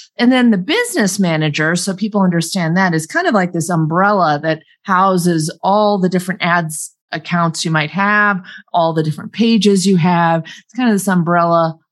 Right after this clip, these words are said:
around all of it. And it's where you do things like domain verification and getting, you know, that's, you can see the pixels that you have, 'cause you can have lots of different things all together.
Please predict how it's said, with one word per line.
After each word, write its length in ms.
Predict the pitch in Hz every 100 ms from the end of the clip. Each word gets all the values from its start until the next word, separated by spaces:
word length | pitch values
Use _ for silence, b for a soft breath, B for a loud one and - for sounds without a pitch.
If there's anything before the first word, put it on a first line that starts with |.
| -
around 400 | 165 160 160 156
all 300 | - 156 156
of 100 | 151
it. 160 | 147 147
And 160 | 151
it's 220 | 147 143
where 120 | 165 151
you 260 | 143 147 B B B -
do 120 | 180
things 340 | 175 170 156 165
like 200 | 147 139
domain 400 | 214 247 233 190
verification 960 | 156 151 156 - 170 151 - 151 143
and 500 | 143 160 151 147 147
getting, 720 | 147 151 - _ _ 151 160 160
you 120 | 190
know, 200 | 156 151
that's, 300 | 170 156 - - -
you 160 | 170
can 200 | 151 156
see 220 | 147 170
the 100 | 165
pixels 500 | 175 233 - 196 170 156
that 100 | 160
you 160 | 165
have, 260 | 156 156 147
'cause 160 | 196 175
you 80 |
can 120 | 196 208
have 340 | 254 262 208 - B B
lots 320 | 196 202 220 220
of 100 | 175
different 380 | 190 190 175
things 480 | 185 180 170 160 - - b b _
all 180 | 185 170
together. 760 | 170 165 208 226 165 151 156